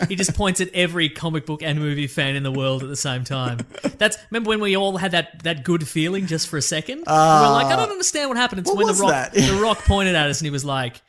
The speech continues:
Speaker 1: "It's gonna be great for you."
Speaker 2: <laughs> Yeah. Did you see that Justice League image that they released?
Speaker 1: Yes, I did.
Speaker 2: Did you notice Megatron's crotch is,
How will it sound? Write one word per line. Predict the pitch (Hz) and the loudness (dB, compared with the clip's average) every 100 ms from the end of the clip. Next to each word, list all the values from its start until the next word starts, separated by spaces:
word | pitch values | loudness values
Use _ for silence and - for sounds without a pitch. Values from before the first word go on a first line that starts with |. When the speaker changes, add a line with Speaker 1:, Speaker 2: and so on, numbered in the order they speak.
| _ | _
Speaker 1:
"It's | - - | -10 -2
gonna | 147 139 | 0 0
be | 135 | 0
great | 147 156 | 0 0
for | 170 180 | 0 0
you." | 196 196 185 151 135 | 0 2 2 4 2
Speaker 2:
<laughs> | 175 | 4
Yeah. | 185 - - - - | 2 2 -8 -14 -10
Did | 175 | -6
you | |
see | 208 214 | -2 -2
that | 196 | -2
Justice | 190 175 160 | -6 -4 -4
League | 160 | -2
image | 156 151 | -2 -2
that | 151 | -4
they | 147 | -4
released? | 139 151 220 - | -4 -4 -6 -6
Speaker 1:
Yes, | 151 143 | -4 -2
I | |
did. | 151 196 131 - - | -2 -4 -6 -10 -6
Speaker 2:
Did | 151 | -2
you | 170 | 0
notice | 165 156 147 | 2 0 0
Megatron's | 151 147 147 - 147 143 123 | -2 -2 -4 -6 -6 -4 -6
crotch | - 143 - - | -6 -8 -8 -10
is, | 143 123 - | -8 -6 -8